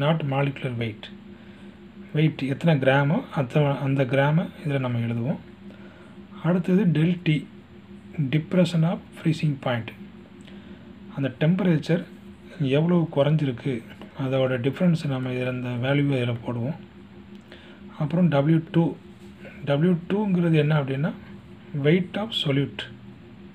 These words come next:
இந்த நமக்கு கொடுக்க, நம்ம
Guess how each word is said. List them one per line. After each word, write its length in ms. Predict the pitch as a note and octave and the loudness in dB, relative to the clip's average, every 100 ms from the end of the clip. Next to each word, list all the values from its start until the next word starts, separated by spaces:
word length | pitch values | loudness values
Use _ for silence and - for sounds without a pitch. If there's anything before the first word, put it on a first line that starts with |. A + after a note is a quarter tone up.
| - - - - - - - - - - - - - - - C#3 | -20 -18 -20 -18 -20 -20 -20 -18 -18 -18 -18 -18 -20 -20 -4 -2
இந்த 160 | C3 C3 B2+ B2+ B2 - - - - - D3 | 0 0 0 -2 -6 -10 -14 -20 -20 0 4
நமக்கு 240 | D#3 D3 C#3 | 4 2 2
கொடுக்க, 380 | D#3+ D#3+ - D#3+ | 4 2 -2 -2
நம்ம 160 | D3+ | 0